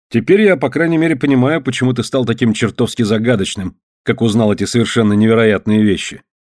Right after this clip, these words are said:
Костоправ рассмеялся. Поделившись своим поразительным открытием, он пришёл в отличное настроение. «Давай попробуй теперь сам».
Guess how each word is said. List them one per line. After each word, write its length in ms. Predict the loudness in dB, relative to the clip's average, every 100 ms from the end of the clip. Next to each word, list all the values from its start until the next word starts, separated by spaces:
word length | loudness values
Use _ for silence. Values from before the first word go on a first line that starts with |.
| _ _ _ _
Костоправ 680 | -12 -10 -8 -4 -4 -6 -8
рассмеялся. 840 | -8 -6 -4 -4 -6 -12 -18 -18 _ _ _ _ _ _ _ _ -8
Поделившись 540 | 0 2 2 0 -4
своим 320 | 0 0 0
поразительным 600 | 0 -2 -2 -4 -4 -6
открытием, 560 | -8 -8 -10 -6 -4 -2
он 120 | -4
пришёл 380 | -8 -8 -6 -6
в 60 | -6
отличное 500 | -8 -10 -10 -10 -10
настроение. 680 | -12 -12 -12 -12 -14 -20 _ _ _ _ _ _
«Давай 280 | -6 0 2
попробуй 420 | 0 0 0 0
теперь 240 | 0 -2 -2
сам». 420 | -2 -4 -4